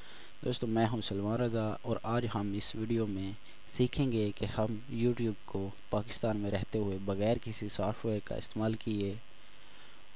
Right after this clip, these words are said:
ओपन कैसे कर सकते हैं। तो मैं अपने Google browser में जाता हूं। यहां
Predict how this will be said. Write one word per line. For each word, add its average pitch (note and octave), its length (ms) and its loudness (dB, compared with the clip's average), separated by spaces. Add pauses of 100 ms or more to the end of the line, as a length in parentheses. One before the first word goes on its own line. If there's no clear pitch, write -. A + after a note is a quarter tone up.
(640)
ओपन A2+ 260 4
कैसे G#2+ 260 2
कर G#2 180 0
सकते - 320 0
हैं। G2 200 -4 (880)
तो G#2 80 0
मैं A2+ 200 6
अपने A#2 280 2
Google A2 340 6
browser A2 280 6
में G#2+ 160 0
जाता G#2 260 4
हूं। A#2+ 180 2 (300)
यहां A#2 240 4